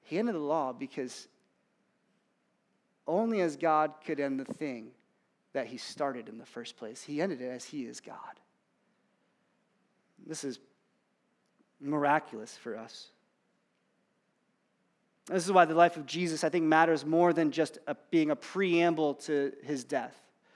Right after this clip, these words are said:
So many Christians, they look at the red letters of Jesus as, like, the most inspired words in the Bible, and they're important. But they look at them as, like,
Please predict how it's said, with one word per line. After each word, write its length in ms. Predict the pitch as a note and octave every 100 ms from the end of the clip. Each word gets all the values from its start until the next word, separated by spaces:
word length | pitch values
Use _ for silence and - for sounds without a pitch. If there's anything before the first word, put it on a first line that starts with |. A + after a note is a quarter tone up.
| _ _ _
So 160 | - F#3+
many 180 | F#3+
Christians, 420 | D#3+ F#3+ - F3 D3+
they 120 | D#3+
look 180 | E3 E3
at 80 |
the 80 | E3
red 220 | D3+ D#3+
letters 300 | D3+ D#3 D#3
of 80 | D3
Jesus 320 | B2+ D#3 D3
as, 120 | C#3 C3
like, 160 | C#3
the 80 | D#3
most 220 | D3 C#3+
inspired 400 | D3 - D3 C#3+
words 220 | C#3 C#3+
in 60 | C#3
the 60 | C3+
Bible, 320 | C3 C3+ C#3+
and 80 | D3+
they're 80 |
important. 540 | G3 D#3 F3+ C#3+ C2 - _ _ _ _ _ _ _ -
But 80 |
they 80 | E3
look 180 | E3 G#3+
at 80 | G#3
them 160 | D#3+
as, 160 | D3+ C3+
like, 220 | D3 C#3